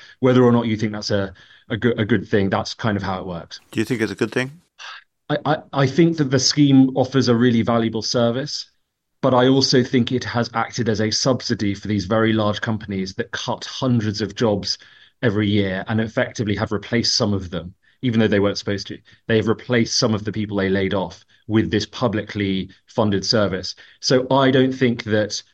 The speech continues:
Speaker 1: we as license fee payers should be paying a direct subsidy to these very large companies to make them look better while they are cutting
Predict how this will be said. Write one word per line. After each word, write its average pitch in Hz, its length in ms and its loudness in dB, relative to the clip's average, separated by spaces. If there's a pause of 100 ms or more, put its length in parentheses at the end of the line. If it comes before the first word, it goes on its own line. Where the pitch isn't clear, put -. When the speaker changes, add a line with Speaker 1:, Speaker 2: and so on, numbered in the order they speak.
Speaker 1:
we 120 320 4
as 107 160 2
license 113 340 0
fee 107 120 -6
payers 104 340 -4
should 110 180 -4
be 104 140 -4
paying 113 340 -2
a 104 100 -4
direct 107 520 -2
subsidy 101 480 -6
to - 100 -12
these 101 200 -4
very 107 360 0
large 104 400 -2
companies 95 640 -6 (320)
to 131 100 0
make 120 280 2
them 120 240 6
look 113 280 2
better 104 480 -8 (300)
while 113 300 2
they 113 160 0
are 104 120 0
cutting 95 500 -8